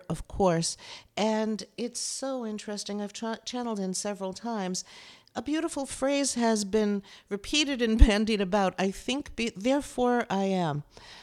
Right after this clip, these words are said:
Well, it's great to have the thinker. It's a wonderful thing to have the thinker. It's a wonderful computer. It categorizes for us. It lets us know what's going on. It helps us with the fight or flight and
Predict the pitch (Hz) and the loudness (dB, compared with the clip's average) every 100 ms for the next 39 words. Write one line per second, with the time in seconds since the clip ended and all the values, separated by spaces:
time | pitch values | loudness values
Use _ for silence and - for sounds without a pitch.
0 | - 190 220 285 311 - _ _ _ - | -10 -4 0 0 -2 -8 _ _ _ -8
1 | 214 - 233 240 240 233 208 202 - 226 | -6 -2 -2 -2 -2 -2 -2 -4 0 2
2 | 247 151 143 165 - 202 202 220 262 285 | 2 -2 -6 -4 -2 -2 0 -2 -2 -4
3 | 247 - 180 - 190 196 196 185 190 208 | -4 -4 -4 0 0 2 -2 -2 -2 0
4 | 202 202 - 180 202 208 208 - 180 185 | 0 -2 -2 0 2 2 0 -4 -2 -2
5 | - - 226 220 185 - 208 208 202 208 | -2 -2 0 0 0 0 2 2 2 2
6 | 202 196 190 185 - 202 196 190 190 - | 4 2 2 0 0 0 2 2 0 -4
7 | - - - - - - 233 202 226 233 | -8 -18 -18 -20 -8 -2 -2 0 -2 0
8 | - 226 - 220 247 202 - 202 202 202 | -2 -2 2 6 6 6 4 4 6 8
9 | 196 185 190 180 190 190 - 190 185 190 | 8 8 6 4 2 -2 0 0 0 -2
10 | - 175 190 180 180 170 190 180 175 170 | -4 -4 -2 -2 -2 -4 -4 -2 -2 -2
11 | 160 | -4